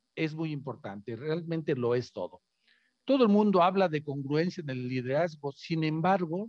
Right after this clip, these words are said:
lo que la gente aprecia o lo que busca de esta conducta es la credibilidad. ¿Qué quiere decir?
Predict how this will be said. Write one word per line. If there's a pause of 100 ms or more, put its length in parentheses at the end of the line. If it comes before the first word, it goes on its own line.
(160)
lo
que
la
gente
aprecia
o
lo
que
busca
de
esta
conducta
es
la
credibilidad. (520)
¿Qué
quiere
decir?